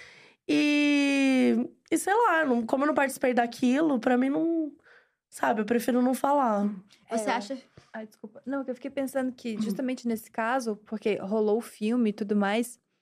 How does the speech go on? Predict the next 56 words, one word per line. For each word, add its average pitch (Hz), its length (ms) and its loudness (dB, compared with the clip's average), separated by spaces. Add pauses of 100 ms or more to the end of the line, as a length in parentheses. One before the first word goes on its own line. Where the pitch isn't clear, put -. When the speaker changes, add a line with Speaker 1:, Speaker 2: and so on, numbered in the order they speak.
(340)
Speaker 3:
é, 202 200 2
depois 214 260 0
começaram 254 300 0
a - 20 2
surgir, 240 420 0
a, 170 220 0
a 185 100 0
grande 208 320 2
crítica 220 420 -2
era, 190 180 2
"Vocês 196 160 -4
tão 233 240 2
dando 233 400 2
espaço 233 640 -2
pra 285 100 -6
uma 254 120 2
pessoa 220 280 0
que 220 80 -4
cometeu 220 380 2
um 240 80 2
crime 262 400 2
e - 20 -2
tal, 226 220 0
e 233 100 0
a 226 60 2
gente 214 160 -2
tá, 226 120 -2
tipo, - 200 -6
consumindo 233 560 0
a - 20 4
his-, 240 140 -4 (100)
essa 214 200 -2
história 226 340 0
como 233 180 0
se 233 140 -8
fosse 226 340 -2
um, 226 460 0
um 226 60 0
filme 277 280 0
mesmo, 240 240 2
como 247 120 -2
se - 40 -12
fosse 247 160 0
um - 20 2
entretenimento." 240 540 0 (480)
E 247 80 4
depois 277 260 2
começaram 285 380 2
a 285 80 4
surgir, 277 600 4
tipo, - 220 -4
notícias 247 480 2
sobre 226 300 2
isso, 277 180 -2
de 220 180 -2
que 226 420 0